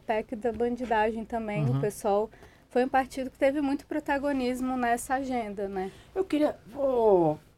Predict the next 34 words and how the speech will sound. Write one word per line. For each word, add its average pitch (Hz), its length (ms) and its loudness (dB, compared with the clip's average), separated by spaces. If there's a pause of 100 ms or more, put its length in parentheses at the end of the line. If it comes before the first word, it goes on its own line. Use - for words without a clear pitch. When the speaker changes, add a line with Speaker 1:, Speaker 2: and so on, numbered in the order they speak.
(200)
Speaker 2:
falar 175 260 8
dessas 160 340 2
duas 143 280 2
últimas 135 360 -2
pautas. 104 440 -10
A 139 80 0
pec 196 280 0
da 156 100 2
bandidagem, 120 680 0
né, 123 280 -6
que 107 300 -10 (360)
é 120 120 -8
a 113 40 -8
pec 113 300 -6
da 120 100 -4
blindagem, 113 680 4 (120)
Speaker 1:
É. 185 180 -10 (100)
Speaker 2:
é, 117 1000 2 (200)
ela 214 220 6
foi 180 300 4
a 170 60 6
pec, 165 640 -2 (240)
ela 143 240 0
foi 135 420 2
a, 127 120 0 (180)
a, 127 420 -6
a 139 140 -6 (180)
pauta 202 380 8
política 147 640 -4
que - 140 -14
tirou 170 400 6
o - 20 8
governo 147 540 4
da, 165 120 6